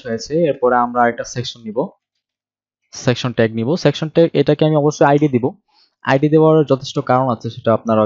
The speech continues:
যখন অ্যাডভান্স লেভেলে যাবেন সেক্ষেত্রে বুঝতে পারবেন। এটার আইডির নাম দিচ্ছি আমি মেনু বার এবং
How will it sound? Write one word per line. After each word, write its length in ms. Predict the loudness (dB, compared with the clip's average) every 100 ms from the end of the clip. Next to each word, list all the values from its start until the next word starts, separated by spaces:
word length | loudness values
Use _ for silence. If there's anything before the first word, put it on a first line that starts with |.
| 0
যখন 160 | -6 -4
অ্যাডভান্স 300 | -4 -4 -2 0
লেভেলে 240 | 2 2 2
যাবেন 180 | 0 -2 0
সেক্ষেত্রে 320 | 0 0 -4 -6
বুঝতে 180 | -8 -2
পারবেন। 240 | -2 -4 -12 _ _ _ _ _ _ -4
এটার 320 | 0 2 2 4
আইডির 240 | 2 0 0
নাম 100 | 0 0
দিচ্ছি 200 | -4 0 -2
আমি 100 | 0 -2
মেনু 160 | 0 0
বার 100 | 0 -2 _ _ _ _ _ _ _ _ _ _ _ _ _ _ _ _ _ -14 0
এবং 100 | 2